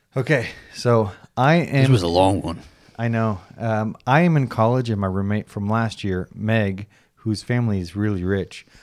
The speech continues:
Speaker 1: said she could bring a friend on vacation. It was kinda awkward. I was her third choice, but her family vetoed the first two because they didn't want her bringing a boy or this other female friends of hers that they disliked. Uh, her parents bought my plane ticket and booked the resort, which I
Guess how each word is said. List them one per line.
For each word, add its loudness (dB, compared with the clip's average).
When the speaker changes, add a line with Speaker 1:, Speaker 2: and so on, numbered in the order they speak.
Speaker 1:
said -8
she -6
could -6
bring -2
a -4
friend -6
on -4
vacation. -12
It -10
was -6
kinda -2
awkward. 0
I 0
was 0
her 0
third -2
choice, -4
but -6
her -8
family -4
vetoed -6
the -10
first -10
two -6
because -8
they -6
didn't -6
want -10
her -8
bringing -8
a -8
boy -6
or -2
this -4
other -2
female -6
friends -8
of -16
hers -6
that -10
they -10
disliked. -12
Uh, 2
her -2
parents -2
bought 0
my -2
plane -4
ticket -8
and -8
booked -6
the -8
resort, -2
which -6
I -2